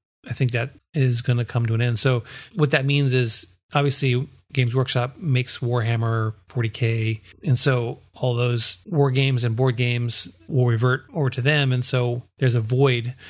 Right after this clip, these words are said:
for Fantasy Flight, and so that's where Rune Wars comes in. It seems like fewer games that are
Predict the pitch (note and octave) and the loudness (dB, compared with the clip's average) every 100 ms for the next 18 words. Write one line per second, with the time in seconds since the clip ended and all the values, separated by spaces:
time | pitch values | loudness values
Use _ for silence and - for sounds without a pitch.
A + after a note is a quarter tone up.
0 | - - C#3 G#3+ F#3+ F3+ D#3+ D3+ C#3+ C#3 | -18 -6 0 0 0 0 0 0 0 2
1 | C3 B2+ A#2+ B2 - - D3+ D3+ C#3 B2+ | 2 2 0 -4 -10 -2 0 2 2 4
2 | B2+ A#2+ A#2 - D3+ C#3 C#3+ C#3 C3 - | 4 2 -2 -4 -4 -2 -2 -2 -6 -20
3 | _ - - F#3+ E3 D#3 C3+ - - D#3+ | _ -6 0 2 4 2 0 -12 -4 0
4 | D#3+ C#3+ C#3 C#3 A#2+ B2 A#2+ A2+ | 0 2 2 2 0 0 0 0